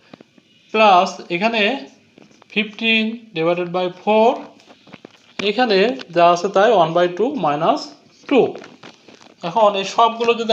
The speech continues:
আমরা লসাগু করি তাহলে লসাগু কত হবে? এইট হবে, ঠিক আছে? তো এইট লসাগু হলে এখানে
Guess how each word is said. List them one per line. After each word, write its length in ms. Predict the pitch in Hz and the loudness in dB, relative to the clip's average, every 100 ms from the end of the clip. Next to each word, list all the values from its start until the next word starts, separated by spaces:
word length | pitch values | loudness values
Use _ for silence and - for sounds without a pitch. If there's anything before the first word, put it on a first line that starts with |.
| 202 | 2
আমরা 140 | 190 180 | 2 2
লসাগু 340 | 190 190 233 226 | 2 2 -2 0
করি 180 | 220 185 202 - - - - - | -2 0 -4 -8 -18 -20 -14 -2
তাহলে 200 | 180 202 202 | 0 2 2
লসাগু 260 | 190 226 220 | 2 0 0
কত 100 | 233 226 | 2 2
হবে? 160 | 226 269 - 196 | 2 0 -2 0
এইট 200 | 208 233 202 | 2 0 -2
হবে, 200 | 131 113 107 - - - | -2 -4 -10 -20 -20 -8
ঠিক 120 | 262 | -6
আছে? 160 | 294 165 - - _ _ _ _ - _ | -4 -6 -10 -16 _ _ _ _ -20 _
তো 40 | - 185 | -10 -4
এইট 140 | 220 220 202 | -4 -2 0
লসাগু 340 | 196 240 247 233 | 0 0 2 2
হলে 200 | 233 180 214 - | 2 0 -2 -6
এখানে 240 | 175 214 | -6 -4